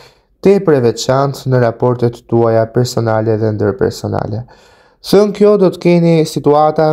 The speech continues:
me eksperiencë mësimi. Demi. Për ju të dashur dem, thuhet se do të keni një raport të shëndetshëm, i cili do të bazohet në eksperiencat tuaja të punës. Thënë kjo, është pak po e sigurt që do të keni shumë marrëdhënie të mira me personat rreth jush.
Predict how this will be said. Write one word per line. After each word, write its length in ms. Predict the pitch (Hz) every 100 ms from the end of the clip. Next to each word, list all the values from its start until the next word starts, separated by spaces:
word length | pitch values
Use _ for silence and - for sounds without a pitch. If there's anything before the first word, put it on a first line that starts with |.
| 151
me 160 | 123
eksperiencë 720 | 123 - 143 135 147 151 -
mësimi. 420 | 123 - 90 78 101 - _ - - -
Demi. 460 | 131 143 110 90 95 - - _ _ _ -
Për 80 | 151
ju 100 | 175
të 40 | 180
dashur 360 | 180 175 180 156
dem, 240 | 175 175
thuhet 380 | 170 175 170 170
se 80 | 156
do 60 | 147
të 80 | 143
keni 280 | 165 160 160
një 160 | 151
raport 380 | 147 143 156 147 -
të 80 | - 131
shëndetshëm, 680 | - 127 120 139 151 196 175
i 40 |
cili 280 | 135 135 131
do 100 | 127
të 80 | 110 104
bazohet 560 | 110 113 131 135 131 - - - _ -
në 80 | 135
eksperiencat 600 | 139 - 143 160 160 156
tuaja 320 | - 156 151 143
të 80 | 135 127
punës. 400 | 120 101 101 - -
Thënë 360 | - 170 165 -
kjo, 160 | 160
është 180 | 156 - 156
pak 180 | 147 -
po 100 | 127
e 60 | 120
sigurt 400 | - 143 180 - - - _ -
që 140 | 143
do 60 | 147
të 80 | 143
keni 200 | 160 160
shumë 240 | 170 - 185
marrëdhënie 440 | 160 120 117 123
të 80 | 127
mira 300 | 156 110 104 113
me 180 | 117 117
personat 540 | 135 123 107 104 104 -
rreth 300 | 107 101 -
jush. 240 | - -